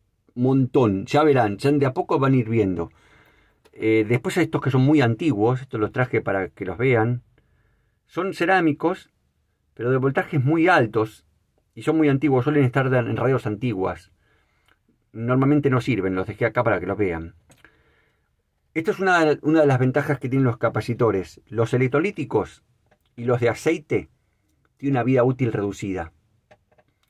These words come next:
Tienen una cantidad de ciclos de vida, este, carga, descarga, carga, descarga, y duran una cantidad de años. Y si lo dejamos quietito acá y no lo usamos, al cabo de unos años también se arruinan. De-, dejan de funcionar. Pierden su capacidad. Para fuentes y demás cosas puede que no, pero si son cosas de regular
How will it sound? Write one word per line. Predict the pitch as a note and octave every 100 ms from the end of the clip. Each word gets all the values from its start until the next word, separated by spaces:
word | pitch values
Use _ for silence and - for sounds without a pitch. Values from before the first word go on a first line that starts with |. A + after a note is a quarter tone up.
| _
Tienen | - D3+ C#3+
una | -
cantidad | C3 A#2+ G#2+ C3 C#3
de | B2+
ciclos | C3+ B2+ A#2+
de | G#2
vida, | B2 A#2 G#2
este, | G#2 - G#2
carga, | B2 B2+ A#2+
descarga, | G#2+ B2+ B2
carga, | B2 C3
descarga, | A#2 G#2+ B2+ C3 C3+
y | A#2+ -
duran | A#2 A#2 G#2 G#2+ -
una | A#2 A#2
cantidad | G#2+ G2+ A2 G#2
de | G#2
años. | F#2+ F2+ E2+ _ _ _ _
Y | -
si | B2
lo | B2+
dejamos | B2 F#3 E3
quietito | - B2+ C#3 C3
acá | C3 D3+
y | C#3
no |
lo | B2+
usamos, | G#2+ C#3+ F3 D#3 G#2 - _ _ _ -
al | A2 G#2+
cabo | D3 D3+
de |
unos | C3 B2
años | D3 C3
también | A2 A2+
se | G#2+
arruinan. | G#2+ F#2+ F2 E2 E2+ _ _ _ _
De-, | G#2 F#2 - -
dejan | C3 D3+ A#2
de | G2+
funcionar. | G2+ F#2 F2 C#2+ - _ _ _ -
Pierden | C3+ C3+ B2
su | B2+
capacidad. | A#2 G#2+ G#2+ A#2+ A2 G2
Para | B2 C#3+
fuentes | C#3 E3+ F#3 D#3+ C#3+ B2+
y | C3
demás | C3+ D3
cosas | - D#3 C#3
puede | - C#3 A#2+
que | B2
no, | B2+ C#3
pero | C3 A2
si | G2+
son | - A#2+
cosas | A2+ B2 A#2
de | G2+
regular | G2+ G2+ A2+